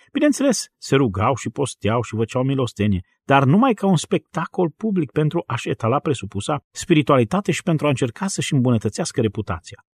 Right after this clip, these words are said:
Aveau o religie a aspectelor exterioare și aceasta este imaginea nisipului. Arthur Pink spune: „Ei își aduc trupurile la casa de rugăciune, dar nu și sufletele. Ei se închină cu gura, dar nu în duh și în adevăr.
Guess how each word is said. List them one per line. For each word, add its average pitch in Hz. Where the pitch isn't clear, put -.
Aveau 170
o 233
religie 170
a 151
aspectelor 131
exterioare 95
și -
aceasta 202
este 120
imaginea 104
nisipului. -
Arthur 190
Pink 104
spune: 80
„Ei 139
își 165
aduc 131
trupurile 180
la 165
casa -
de 151
rugăciune, 160
dar 135
nu 170
și -
sufletele. 107
Ei 180
se 180
închină 170
cu 165
gura, 185
dar 131
nu 151
în 185
duh 143
și -
în 139
adevăr. 131